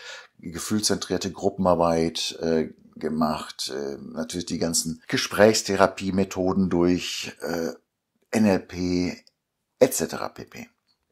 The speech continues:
Ist jetzt müßig, alles aufzuzählen, es ist noch viel, viel mehr. Dafür habe ich mein ganzes Geld ausgegeben. Da hätte man locker ein, ein sehr schickes Haus, wahrscheinlich eine Villa für kaufen können.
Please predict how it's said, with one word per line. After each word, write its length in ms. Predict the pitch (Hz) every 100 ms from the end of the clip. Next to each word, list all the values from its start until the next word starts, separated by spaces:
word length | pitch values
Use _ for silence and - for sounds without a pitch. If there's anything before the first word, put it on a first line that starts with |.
| -
Ist 360 | 69 64 -
jetzt 200 | 82 80
müßig, 400 | 95 95 - -
alles 240 | 69 71 -
aufzuzählen, 640 | 69 - - - 58 60
es 140 | -
ist 140 | - -
noch 80 | -
viel, 140 | -
viel 180 | - -
mehr. 200 | - - _ _ _ _
Dafür 240 | - 156 170
habe 100 | 147
ich 80 | 147
mein 140 | 135
ganzes 280 | 135 - -
Geld 180 | 139 -
ausgegeben. 420 | - 85 80 82
Da 80 | 92
hätte 180 | 120
man 120 | 127 113
locker 220 | - 95
ein, 440 | 76 71 80 80 -
ein 320 | 78 71 78
sehr 240 | 78 87 117
schickes 380 | 127 120 120
Haus, 160 | 117 120
wahrscheinlich 360 | 95 113 117 98
eine 20 |
Villa 200 | 120 104
für 140 | -
kaufen 360 | - 76 - 92
können. 320 | - 101 160